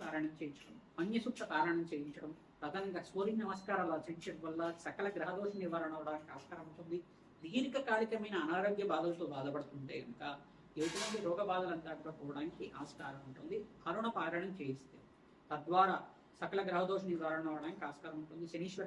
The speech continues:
కవచాన్ని కూడా పారాయణం చేయించాలి. హనుమత్ కవచాన్ని పారాయణం చేయించడం, శ్రీరామ మూలమంత్ర జపము, శ్రీరామ కవచం అంతా కూడా పారాయణం చేయించడం వల్ల అత్యంత శుభమైన ఫలితాలు పొందడానికి ఆస్కారం ఉంటుంది. ప్రధానంగా మాతంగేశ్వరి దేవి ప్రీతికరంగా మూలమంత్ర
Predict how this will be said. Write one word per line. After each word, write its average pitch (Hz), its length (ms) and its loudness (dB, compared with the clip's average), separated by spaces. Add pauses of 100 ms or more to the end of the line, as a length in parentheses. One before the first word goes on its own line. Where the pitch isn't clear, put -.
కవచాన్ని 226 480 4
కూడా 208 200 6
పారాయణం 160 360 0
చేయించాలి. 147 500 -2
హనుమత్ 170 300 -6
కవచాన్ని 190 440 -2
పారాయణం 170 380 0
చేయించడం, 165 360 -4 (340)
శ్రీరామ 214 380 8 (140)
మూలమంత్ర 208 480 0
జపము, 190 340 0 (380)
శ్రీరామ 208 360 8 (120)
కవచం 214 340 4
అంతా 180 280 -2
కూడా 170 180 2
పారాయణం 147 360 -2
చేయించడం 147 380 -6
వల్ల 143 180 -10 (100)
అత్యంత 202 320 -4 (100)
శుభమైన 175 360 0
ఫలితాలు 156 360 -6
పొందడానికి 151 460 -4
ఆస్కారం 151 320 -12
ఉంటుంది. 151 300 -6 (400)
ప్రధానంగా 190 360 2 (100)
మాతంగేశ్వరి 226 680 6
దేవి 175 240 6
ప్రీతికరంగా 170 640 0
మూలమంత్ర 196 400 0